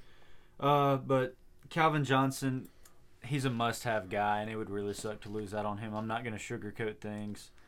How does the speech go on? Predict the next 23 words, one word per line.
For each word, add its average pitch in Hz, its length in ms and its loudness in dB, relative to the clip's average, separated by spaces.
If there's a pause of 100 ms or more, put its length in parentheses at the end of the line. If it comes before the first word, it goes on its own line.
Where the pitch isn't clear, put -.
(240)
If - 140 -4
we 156 100 4
miss 165 200 2
on 147 160 4
Calvin 131 360 2
Johnson, 117 540 -2
then 101 380 -4
it's, 117 260 -6
it's - 340 -6 (540)
very 123 280 2
disappointing. 87 600 -10 (960)
Uh, 139 300 8
looking 170 320 4
over 156 200 8
at 117 200 2
Ty 139 280 8
Cooper, 135 540 6 (380)
I'm 131 120 -2
feeling 139 260 4
really 123 280 4
good 120 220 6
on 113 200 2
him. 113 380 -2